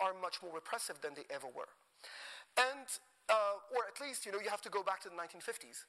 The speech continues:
to find equally repressive regimes. Um, so what does that say for Islamists today? Well, I think one of the reasons why Islamists today seemed, uh,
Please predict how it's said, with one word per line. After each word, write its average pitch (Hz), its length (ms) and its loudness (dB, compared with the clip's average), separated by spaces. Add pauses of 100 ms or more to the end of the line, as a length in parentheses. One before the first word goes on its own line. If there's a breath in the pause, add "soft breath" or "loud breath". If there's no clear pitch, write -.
(120)
to 196 100 -4
find 165 420 4
equally 175 380 -2
repressive 151 400 -4
regimes. - 480 -4 (640 loud breath)
Um, 196 200 8 (1160)
so 240 300 6 (2000)
what 302 200 8
does 254 140 2
that 233 200 -2
say 170 320 0
for 165 160 -4
Islamists 160 400 -4
today? - 240 -8 (1120 loud breath)
Well, 349 100 6
I 311 140 2
think 320 260 -6
one 277 160 4
of 262 100 -6
the 220 80 -6
reasons 285 380 -6
why 196 200 4 (120)
Islamists 202 400 -4
today 214 640 0
seemed, 240 680 -2 (260)
uh, 180 300 4